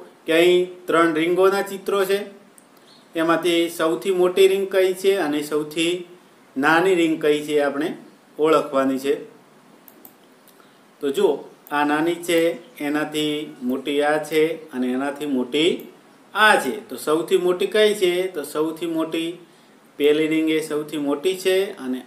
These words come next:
આ રીંગ છે એ સૌથી નાની છે. ત્યારબાદ બે પતંગના ચિત્રો છે. એમાં પણ જુઓ કે આ પતંગ વધુ જગ્યા રોકે છે અને મોટી છે, જ્યારે આ પતંગ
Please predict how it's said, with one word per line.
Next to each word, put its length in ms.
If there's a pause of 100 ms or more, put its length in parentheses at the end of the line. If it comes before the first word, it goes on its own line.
આ 240
રીંગ 260
છે 260
એ 20
સૌથી 760 (500)
નાની 440
છે. 260 (3000)
ત્યારબાદ 440 (320)
બે 140
પતંગના 560
ચિત્રો 440
છે. 280 (460)
એમાં 320
પણ 160
જુઓ 300
કે 200
આ 140
પતંગ 580 (280)
વધુ 280
જગ્યા 380
રોકે 340
છે 200
અને 240
મોટી 380
છે, 100
જ્યારે 280
આ 80
પતંગ 460